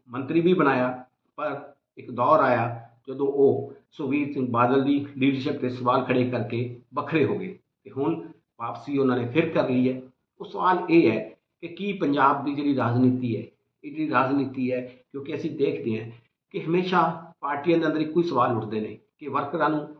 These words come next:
ਤਰਜੀਹ ਦਿੱਤੀ ਜਾਵੇ। ਹਾਲਾਂਕਿ ਬਾਦਲ ਪਰਿਵਾਰ ਜਿਹੜਾ ਸ਼੍ਰੋਮਣੀ ਅਕਾਲੀ ਦਲ ਹੈ, ਉਹ ਵੀ ਉਸੇ ਪਰਿਵਾਰਕ ਪਾਰਟੀ ਹੈ,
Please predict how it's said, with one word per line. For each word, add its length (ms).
ਤਰਜੀਹ 280
ਦਿੱਤੀ 280
ਜਾਵੇ। 260
ਹਾਲਾਂਕਿ 260
ਬਾਦਲ 300
ਪਰਿਵਾਰ 560
ਜਿਹੜਾ 140
ਸ਼੍ਰੋਮਣੀ 380
ਅਕਾਲੀ 220
ਦਲ 200
ਹੈ, 260
ਉਹ 60
ਵੀ 220
ਉਸੇ 200
ਪਰਿਵਾਰਕ 640
ਪਾਰਟੀ 420
ਹੈ, 200